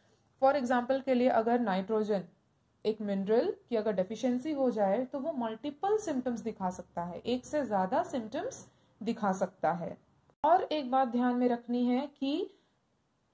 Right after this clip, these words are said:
अलग-अलग mineral की अगर, अ, deficiency symptoms की अगर हम बात करें, मान लीजिए कि nitrogen की deficiency में अगर एक symptom हमें दिख रहा है तो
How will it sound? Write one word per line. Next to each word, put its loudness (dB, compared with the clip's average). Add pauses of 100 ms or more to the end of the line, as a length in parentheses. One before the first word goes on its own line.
(260)
अलग-अलग 4 (200)
mineral 0
की -2 (240)
अगर, 0 (100)
अ, 0
deficiency -4
symptoms -4
की -4
अगर -2
हम -6
बात -4
करें, 0 (280)
मान 2
लीजिए 0
कि -4 (100)
nitrogen 0
की -2
deficiency -2
में -6
अगर -2
एक -6
symptom -4
हमें -4
दिख -10
रहा -4
है 2 (500)
तो 6